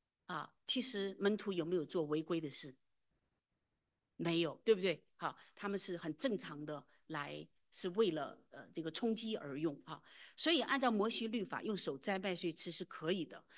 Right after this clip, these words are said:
但是在安息日是否可以摘？在当时呢，啊，并没有明文规定，因为当时法利赛人他们，啊，把这个，把这个，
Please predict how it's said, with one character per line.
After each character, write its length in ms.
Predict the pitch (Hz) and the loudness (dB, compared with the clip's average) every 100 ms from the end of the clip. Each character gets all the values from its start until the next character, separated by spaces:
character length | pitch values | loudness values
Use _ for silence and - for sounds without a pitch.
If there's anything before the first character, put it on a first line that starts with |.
| - - | -12 0
但 100 | 277 | 2
是 120 | 240 | 2
在 180 | 233 262 | 2 2
安 200 | 254 285 | 4 2
息 200 | 269 285 | 4 2
日 140 | 277 | 2
是 180 | - 214 | 2 0
否 120 | 185 | 0
可 120 | 175 180 | 0 -2
以 80 | |
摘？ 300 | 139 156 139 - - - | -4 -6 -8 -10 -20 -6
在 180 | 247 202 | -2 0
当 300 | - 233 226 | 2 2 2
时 280 | - 160 160 | 0 0 -2
呢， 200 | 151 - _ | -4 -8 _
啊， 260 | 170 139 - | -6 -6 -2
并 160 | 262 214 | 0 2
没 80 | 196 | 0
有 100 | 170 | -2
明 220 | 160 180 | 0 0
文 140 | 190 | 0
规 160 | 190 196 | -2 -4
定， 200 | 220 170 - - - | -6 -10 -16 -12 -2
因 120 | 269 | 0
为 120 | 262 | 0
当 220 | 254 262 | 0 0
时 180 | 277 220 | 0 0
法 180 | 208 139 | -2 -4
利 80 | 160 | -4
赛 180 | - | -4
人 160 | 165 147 | -6 -8
他 160 | - 208 | -10 -6
们， 200 | 208 190 - - - - _ | -4 -4 -10 -20 -20 -20 _
啊， 160 | 165 | -10
把 220 | 151 151 151 | -4 -4 -2
这 140 | 226 | -2
个， 600 | 202 165 143 107 87 69 - | 2 2 0 -4 -8 -10 -6
把 160 | 151 | -6
这 140 | 151 208 | -4 -4
个， 340 | 175 147 - | -2 -4 -8